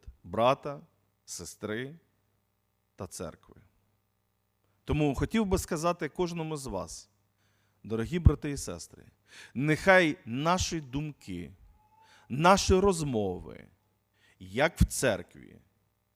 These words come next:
як на вулиці, як по нашим домівкам, вони не приведуть до того, щоб єдність зруйнувалась.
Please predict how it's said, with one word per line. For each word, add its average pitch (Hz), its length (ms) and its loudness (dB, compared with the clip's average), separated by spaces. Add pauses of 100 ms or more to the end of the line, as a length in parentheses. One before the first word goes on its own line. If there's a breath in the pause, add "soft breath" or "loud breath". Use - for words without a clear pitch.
(120)
як 104 400 -8
на 143 160 -2
вулиці, 147 680 -2 (1200)
як 151 580 2 (420)
по 110 140 -2
нашим 147 420 -6
домівкам, 120 640 -8 (760)
вони 120 680 -4
не 120 200 -8
приведуть 135 640 -8
до 104 140 -4
того, 107 540 -6
щоб 92 440 -10 (840)
єдність 104 680 -10 (120)
зруйнувалась. 104 960 -6